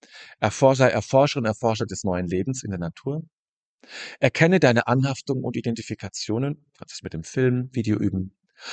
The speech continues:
Suche dir eine Melodie, die dich für das Göttliche öffnet.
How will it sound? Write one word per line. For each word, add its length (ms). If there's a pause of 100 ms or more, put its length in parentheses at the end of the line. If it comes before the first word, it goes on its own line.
(120)
Suche 380
dir 100
eine 140
Melodie, 480
die 120
dich 160
für 120
das 200
Göttliche 480
öffnet. 520